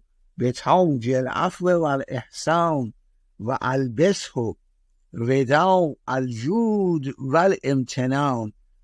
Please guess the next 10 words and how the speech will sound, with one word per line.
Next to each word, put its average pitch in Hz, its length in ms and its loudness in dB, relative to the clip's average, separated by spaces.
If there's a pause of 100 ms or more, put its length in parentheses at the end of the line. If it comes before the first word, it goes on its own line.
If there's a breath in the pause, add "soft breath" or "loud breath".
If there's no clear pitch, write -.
حتى 190 800 0 (240)
يتباقي 131 1000 0 (440)
في 139 260 2
بحبوحة 151 1120 0 (120)
الجنان، 127 960 0 (720)
ويشكرك 139 1120 0
على 131 360 0
العفو 185 500 -2
والغفران، 135 1200 0 (180)
إنك 160 580 2